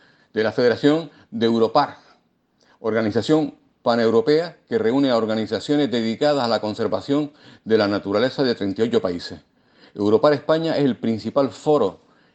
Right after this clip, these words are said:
institucional y profesional de las áreas protegidas del Estado español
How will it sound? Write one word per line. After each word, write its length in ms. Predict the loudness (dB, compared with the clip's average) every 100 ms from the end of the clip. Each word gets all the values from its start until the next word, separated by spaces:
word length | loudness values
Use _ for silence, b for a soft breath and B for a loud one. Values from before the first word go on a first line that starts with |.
| b
institucional 880 | -10 -6 -6 -6 -2 0 0 0 -10 b b b
y 140 | -2
profesional 640 | 0 0 0 -2 0 0 0
de 100 | 0
las 200 | -2 0
áreas 280 | 0 0
protegidas 600 | -2 -6 -4 -2 -2 -2 -6 B B
del 180 | -6 -6
Estado 320 | -2 0 2
español 520 | 0 -2 -2 -2 -4